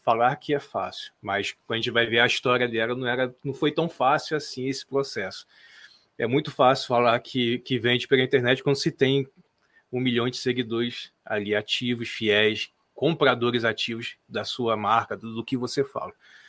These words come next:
É bem complicado, né? A gente seguir essas, essa, essa onda de vai que é fácil, quando na verdade não é. É sempre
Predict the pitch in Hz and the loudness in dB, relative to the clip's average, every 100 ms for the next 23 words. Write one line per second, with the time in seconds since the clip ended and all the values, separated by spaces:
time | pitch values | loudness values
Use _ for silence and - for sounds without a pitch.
0 | - - _ - - 117 123 135 143 147 | -20 -20 _ -8 -2 2 2 2 0 -2
1 | - 104 98 98 101 101 98 117 117 - | -2 -2 -2 -6 -4 -6 -6 -6 -8 -10
2 | - 131 113 117 127 - 117 113 - - | -10 -8 -6 2 2 2 0 -2 -8 -14
3 | _ - 113 - - 113 110 104 98 95 | _ -20 -14 -8 -2 0 2 2 2 -2
4 | 95 - _ _ _ - - 113 110 131 | -6 -14 _ _ _ -10 -2 -2 0 0
5 | 123 110 113 113 113 110 104 101 - _ | 0 0 0 2 4 2 2 -2 -8 _
6 | _ _ _ 113 117 170 160 143 139 135 | _ _ _ 4 6 6 2 2 4 4
7 | 165 - 180 - _ _ 123 120 120 113 | 4 -4 -12 -16 _ _ -10 -6 -4 -2
8 | 110 107 110 123 117 92 - _ _ - | 0 0 0 -4 -4 -6 -12 _ _ -10
9 | 123 139 | -10 -10